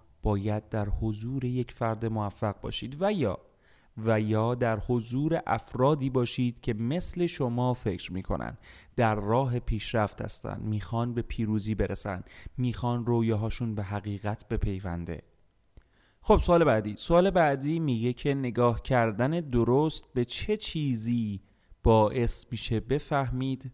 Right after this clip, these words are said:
تا باید یه سری کارها رو انجام بدید؟ یه بار دیگه، نگاه کردن به چه چیزی باعث می‌شه که شما متوجه بشید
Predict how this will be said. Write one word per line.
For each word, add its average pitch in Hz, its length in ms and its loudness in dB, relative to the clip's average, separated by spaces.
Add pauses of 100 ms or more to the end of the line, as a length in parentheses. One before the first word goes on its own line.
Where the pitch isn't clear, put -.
(120)
تا 110 220 -2
باید 107 540 2
یه 117 220 0
سری 156 300 -4
کارها 110 500 -2
رو 147 220 0
انجام 113 760 0
بدید؟ 95 420 -8 (1120)
یه 120 100 4
بار 113 160 6
دیگه، 92 340 -6 (320)
نگاه 123 480 2
کردن 120 560 -2
به 127 200 -2
چه 175 360 -6
چیزی 107 960 -4
باعث 107 600 -2
می‌شه 101 340 -4
که 98 520 -4 (360)
شما 107 640 -2 (260)
متوجه 104 720 -2 (100)
بشید 110 540 -4